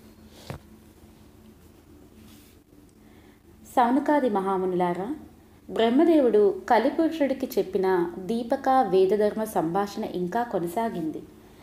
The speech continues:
సవిస్తరంగా చెబుతాను, ఆలకించండి అని సూత్ మహర్షి సౌనకాది మహామునులకు చెబుతున్నారు. వేదధర్ముడు చెప్పిన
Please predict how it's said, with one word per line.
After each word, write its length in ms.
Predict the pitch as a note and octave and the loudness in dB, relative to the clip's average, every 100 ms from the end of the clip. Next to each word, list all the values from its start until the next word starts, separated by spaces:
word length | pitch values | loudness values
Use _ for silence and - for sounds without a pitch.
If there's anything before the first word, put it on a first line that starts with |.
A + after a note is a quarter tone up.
| - - | -20 -2
సవిస్తరంగా 680 | C#4+ C#4 D#4+ E4 D#4 D4 D4+ D#4 | 2 2 2 2 4 4 4 2
చెబుతాను, 460 | G3+ F3 F#3 F3 E3 - - - - - | 0 0 -2 -2 -4 -10 -20 -20 -4 2
ఆలకించండి 800 | G3+ B3+ C#4+ C4+ A3+ F3+ D#3+ D3+ - - - F3 | 4 2 2 -2 -2 -4 -4 -6 -10 -20 -10 -2
అని 240 | G3 E4+ - - - - | 2 2 0 -10 -18 -8
సూత్ 360 | - C4 C4+ | -2 -2 0
మహర్షి 640 | C4 F#3 F3+ - F#3 F3 - - - | 0 0 -4 0 2 2 -4 -14 -16
సౌనకాది 640 | - G3 G3 A#3+ A#3+ A3 | 0 0 2 -2 -4 -4
మహామునులకు 600 | F#3+ E3+ E3+ E3+ D#3+ F#3 | -2 -2 -2 -4 -6 -4
చెబుతున్నారు. 680 | D#4 B3+ F3 F3+ E3+ E3+ F3 - - _ _ _ _ _ _ _ _ G3 | 0 0 -2 -6 -6 -6 -8 -16 -20 _ _ _ _ _ _ _ _ 0
వేదధర్ముడు 800 | A3 A#3 D#4+ D#4+ D4 C#4+ - | 2 4 4 4 4 2 0
చెప్పిన 480 | F#3+ - E3+ E3+ F3 | -4 -2 0 0 0